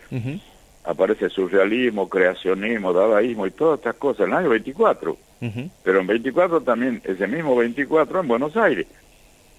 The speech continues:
Speaker 2: con Borges, Brandán Carafa y con toda la gente joven de aquel momento. Y en Santiago del Estero, en ese mismo año veinticuatro, aparece el Canal Fijo con su libro Penúltimo Poema de Fútbol. Es decir,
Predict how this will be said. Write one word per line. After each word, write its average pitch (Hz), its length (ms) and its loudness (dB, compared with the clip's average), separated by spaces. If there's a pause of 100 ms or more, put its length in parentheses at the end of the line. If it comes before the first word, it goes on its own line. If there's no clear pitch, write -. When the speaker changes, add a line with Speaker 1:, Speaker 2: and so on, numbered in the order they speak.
(100)
Speaker 2:
con 92 200 0
Borges, 123 420 4
Brandán 98 400 2
Carafa 104 540 2
y - 20 -6
con 87 140 -8
toda 131 240 4
la 110 100 2
gente 110 320 -2
joven 131 380 0
de 127 80 4
aquel 156 180 0
momento. 131 420 0 (560)
Y 113 120 2
en 180 160 2
Santiago 196 580 2
del 165 140 4
Estero, 165 420 2
en 113 220 2
ese 92 340 0
mismo 85 720 -4
año 85 400 2
veinticuatro, 110 720 -6 (500)
aparece 80 420 -2
el 73 40 -10
Canal 120 320 2
Fijo 131 340 0 (340)
con 87 180 -4
su 90 100 0
libro 98 260 2
Penúltimo 90 520 -2
Poema 90 320 0
de 80 60 -6
Fútbol. 80 420 -4
Es 95 80 2
decir, - 240 -4